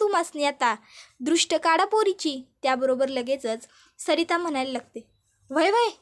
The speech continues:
दृष्टच काढायची हाय आता हिची. बरं, आता तुम्ही समधी दमला असाल ना व?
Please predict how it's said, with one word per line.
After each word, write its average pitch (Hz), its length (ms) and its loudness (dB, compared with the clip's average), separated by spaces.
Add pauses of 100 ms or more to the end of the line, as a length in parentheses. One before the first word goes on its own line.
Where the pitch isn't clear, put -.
(280)
दृष्टच 370 540 -2
काढायची 320 480 0
हाय 262 180 2
आता 262 180 -2
हिची. 254 340 -10 (560)
बरं, 359 240 2 (420)
आता 262 200 0
तुम्ही 254 280 0
समधी 254 340 -2
दमला 262 380 0
असाल 254 320 -4
ना 233 100 -2
व? 277 100 -2